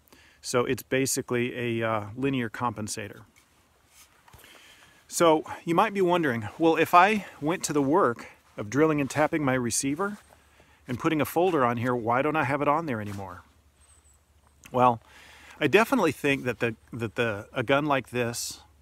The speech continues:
a pistol, is a lot more practical if you can get a cheek weld. It helps in your aiming.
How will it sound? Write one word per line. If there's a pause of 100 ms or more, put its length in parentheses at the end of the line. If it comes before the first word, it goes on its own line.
(120)
a
pistol, (760)
is
a
lot
more
practical (1200)
if
you
can
get
a
cheek
weld. (880)
It
helps
in
your
aiming.